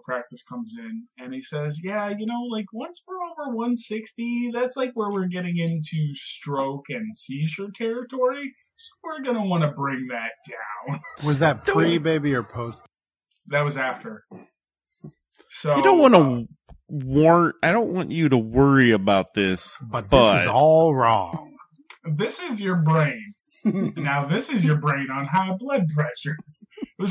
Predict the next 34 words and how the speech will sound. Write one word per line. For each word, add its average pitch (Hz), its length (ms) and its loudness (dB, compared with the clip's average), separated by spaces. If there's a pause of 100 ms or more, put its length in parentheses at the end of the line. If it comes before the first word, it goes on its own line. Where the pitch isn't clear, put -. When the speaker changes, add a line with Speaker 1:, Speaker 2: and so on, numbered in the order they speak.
(100)
Speaker 1:
really 262 120 -2
weird. 214 280 0
He 135 60 0
brought 147 260 -2
in 143 100 0
hot 160 320 0
plates 170 340 -4
and 139 160 -8
some 135 140 -12 (140)
eggs. 170 540 -4 (520)
Uh, 160 280 2
it - 80 2
was 147 100 -4
a 160 80 4
whole 190 220 4
demonstration. 160 840 0 (340)
<laughs> - 60 -6 (1000)
Um, 165 560 2 (580)
but, 156 300 -2
uh, 135 300 0
so 165 340 2
they 165 220 6
gave 156 240 4
her, 147 80 -2
they 143 140 -6
put 147 160 -8
her 139 80 -6
on 131 140 -4
a 123 60 -6
medication 117 760 -10
for 120 120 -12
that, 110 280 -10 (120)
and, 110 260 -10 (640)
and, 113 280 -18